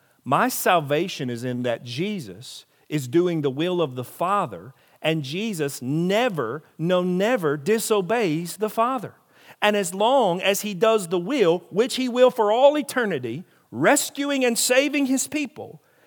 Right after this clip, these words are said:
then those who dine on Jesus will be for all eternity rescued and saved and resurrected. And it won't matter how I spiritually feel,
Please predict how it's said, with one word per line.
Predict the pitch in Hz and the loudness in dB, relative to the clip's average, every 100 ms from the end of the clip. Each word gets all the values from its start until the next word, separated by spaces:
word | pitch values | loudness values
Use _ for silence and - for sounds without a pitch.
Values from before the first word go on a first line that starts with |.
| _ _ 160 | _ _ 2
then | 233 220 | 4 4
those | 180 233 285 302 | 6 8 6 4
who | 269 | -2
dine | 190 151 190 262 285 | 0 2 4 6 6
on | 277 254 | 4 2
Jesus | 202 311 214 135 180 - - _ | 2 2 0 -2 -6 -8 -16 _
will | 165 247 | 2 4
be | 226 247 | 4 0
for | 233 220 208 | 2 4 8
all | 254 302 302 302 | 10 10 10 6
eternity | 285 285 - 294 254 180 165 220 - - | 0 -4 2 4 4 0 -2 -2 -8 -4
rescued | 151 240 302 330 - - 170 151 220 - | 4 6 6 6 2 2 2 2 2 4
and | 214 220 | 4 6
saved | 214 - 302 311 226 165 196 226 | 4 4 6 8 8 6 2 0
and | 247 233 | 0 4
resurrected. | 233 240 269 302 294 175 - - - | 4 4 4 4 4 -2 -2 -12 0
And | 254 | 4
it | 247 | 6
won't | 240 320 349 | 8 8 6
matter | 269 294 311 247 202 220 - | 0 4 6 6 4 0 2
how | 269 262 | 6 6
I | 262 240 | 8 6
spiritually | 226 - - 302 294 277 240 220 196 | 4 -4 -2 2 2 2 0 2 2
feel, | 180 - - 339 285 175 180 | 0 -10 0 2 6 6 6